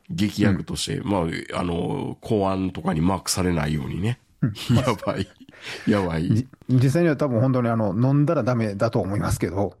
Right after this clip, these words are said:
Speaker 1: それ飲んだらあかんやろ、
Speaker 2: うん。
Speaker 1: そんな。そんな、そ-、でもちょっと惹かれるな、その、あの、静脈から出てくる血みたいな、血液みたいな色って言われると。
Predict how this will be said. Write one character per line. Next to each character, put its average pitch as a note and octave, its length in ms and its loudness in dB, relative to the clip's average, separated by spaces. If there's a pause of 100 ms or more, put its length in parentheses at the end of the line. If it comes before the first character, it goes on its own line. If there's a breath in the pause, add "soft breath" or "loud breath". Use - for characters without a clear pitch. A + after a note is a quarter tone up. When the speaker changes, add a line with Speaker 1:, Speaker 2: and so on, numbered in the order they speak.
(140)
Speaker 1:
そ C#3 120 0
れ C#3+ 60 4
飲 - 100 2
ん - 20 4
だ G#2 80 4
ら F#2 60 2
あ E2+ 40 -2
か F#2+ 120 -4
ん A2+ 60 0
や F#2 120 0
ろ、 D#2 80 -4
Speaker 2:
う D#2+ 40 -6
ん。 F2 40 -8
Speaker 1:
そ G2+ 120 -2
ん F#2 60 -2
な。 F2+ 240 -4
そ - 160 -2
ん C#3+ 60 4
な、 D3+ 160 2 (280 loud breath)
そ-、 - 380 -2
で A#2 160 -4
も A2+ 120 2
ち - 120 0
ょ - 40 2
っ - 20 -2
と A#2 160 0
惹 - 120 -8
か C#3 140 0
れ C3+ 100 2
る B2+ 100 2
な、 B2 260 2
そ G2+ 120 -2
の、 F#2 280 2 (180)
あ E2+ 160 0
の、 E2+ 260 0 (200)
静 - 160 0 (180)
脈 D#3 380 0
か D3 160 -2
ら G#2+ 80 0
出 E2 160 -2
て F2 100 -2
く E2 140 -2
る E2 80 0
血 - 200 0
み D#2+ 120 2
た D#2+ 120 -4
い D#2 80 -4
な、 F3+ 200 -8 (180)
血 C#3+ 240 -2
液 F2 160 -4
み D#2+ 80 -2
た C#2+ 80 -6
い - 40 -6
な - 60 -6
色 D#2 200 -4
っ - 20 -12
て - 160 -14
言 F2+ 120 -6
わ - 120 -4
れ - 60 -4
る - 140 -8
と。 - 280 -10